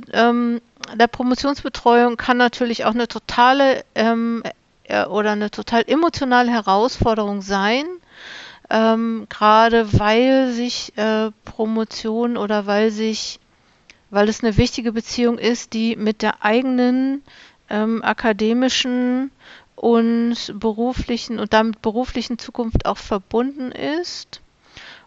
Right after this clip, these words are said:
Und, ähm, so aus den Berichten von Personen, die ihre Promotionsbetreuung gewechselt haben und die das auch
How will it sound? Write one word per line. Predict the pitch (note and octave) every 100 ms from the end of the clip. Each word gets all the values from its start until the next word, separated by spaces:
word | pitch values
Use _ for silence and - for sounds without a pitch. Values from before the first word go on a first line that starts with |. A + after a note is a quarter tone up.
| _
Und, | A3 A#3+ A#3+ B3 -
ähm, | A#3 A3+ A3+ A3+ G3+
so | A3 A#3+
aus | - A3 A#3+ -
den | A#3+ A#3+ A#3+ A3
Berichten | A3+ A#3 C#4+ - - C#4
von | - B3+ A#3+ A#3+
Personen, | B3 A3+ A#3+ B3
die | A#3
ihre | - G#3+ A3
Promotionsbetreuung | - - G#3+ G#3+ - A3 G#3 A3 - - - G3+ G3+
gewechselt | G3+ G3+ A3 - B3+ A#3 B3+
haben | A#3 A#3 A#3 G3+
und | G3+ G#3+
die | G#3
das | G3+ -
auch | - G3